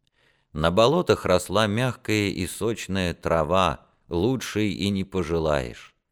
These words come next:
Но лошади Нижней Шотландии, как и те, кого они возили на себе, привыкли к хлебному корму.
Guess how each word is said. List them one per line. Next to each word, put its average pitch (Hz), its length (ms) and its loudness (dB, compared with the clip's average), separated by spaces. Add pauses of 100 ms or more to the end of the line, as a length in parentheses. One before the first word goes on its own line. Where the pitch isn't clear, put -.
(400)
Но 87 240 2
лошади 117 500 4
Нижней 82 520 0
Шотландии, 113 960 2 (160)
как 92 240 2
и 92 80 4
те, 85 220 2
кого 78 320 4
они 73 200 0
возили 76 460 0
на 80 140 -2
себе, 67 420 -4 (320)
привыкли 131 680 2
к 147 100 -16
хлебному 87 760 0
корму. 62 480 -2